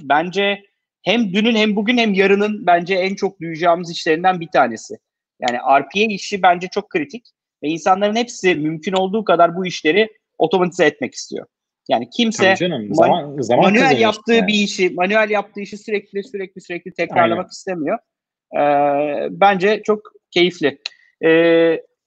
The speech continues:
Speaker 1: bir saati devirdik Armancığım yine. Ee,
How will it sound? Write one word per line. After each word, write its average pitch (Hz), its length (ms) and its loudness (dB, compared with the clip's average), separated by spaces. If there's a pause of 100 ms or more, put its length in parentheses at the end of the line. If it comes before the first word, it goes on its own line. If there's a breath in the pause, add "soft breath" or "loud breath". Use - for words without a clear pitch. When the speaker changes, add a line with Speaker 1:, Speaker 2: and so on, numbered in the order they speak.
Speaker 1:
bir 170 200 -6
saati 233 420 2
devirdik 233 380 -2
Armancığım 143 500 0
yine. 165 360 -6 (380)
Ee, 135 420 -10